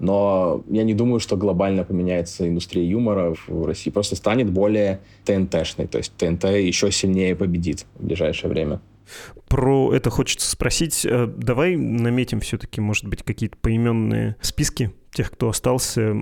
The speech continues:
Speaker 2: кто сейчас представляет собой мейнстрим, кто прям народный комик, кого на любой улице в стране, хоть в твоем родном Курске, хоть в моем родном райцентре Пермского края, узнают на улице и, скорее всего, будут рады такой встрече.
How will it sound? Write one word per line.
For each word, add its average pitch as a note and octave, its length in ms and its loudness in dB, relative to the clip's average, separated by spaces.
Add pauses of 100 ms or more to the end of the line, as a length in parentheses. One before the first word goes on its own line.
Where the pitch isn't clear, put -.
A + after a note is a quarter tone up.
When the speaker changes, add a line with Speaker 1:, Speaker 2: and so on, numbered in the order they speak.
(140)
Speaker 2:
кто - 220 0
сейчас B2 360 0
представляет G#2+ 560 -2
собой A2 320 -2
мейнстрим, A2+ 680 0
кто A#2 420 0
прям G#2+ 320 -2
народный A#2 420 2
комик, C#3 440 0
кого A2 280 0
на A2 120 0
любой G#2+ 320 0
улице G2+ 580 -2 (100)
в G#2 140 0
стране, G#2 440 -2
хоть - 360 -6
в G2+ 360 -2
твоем G#2+ 300 -2
родном G#2+ 280 -2
Курске, - 400 -6
хоть - 320 -8
в G#2 420 -2 (480)
моем A#2+ 320 2
родном A2 300 0
райцентре G#2+ 680 -2
Пермского G#2 440 -2
края, A2 360 0
узнают A#2+ 540 2
на A2 100 2
улице C3 480 0
и, - 20 -2
скорее G#2 300 -4
всего, G2+ 260 -6
будут G2 360 -6
рады A#2+ 260 0
такой A2 240 -4
встрече. - 540 -4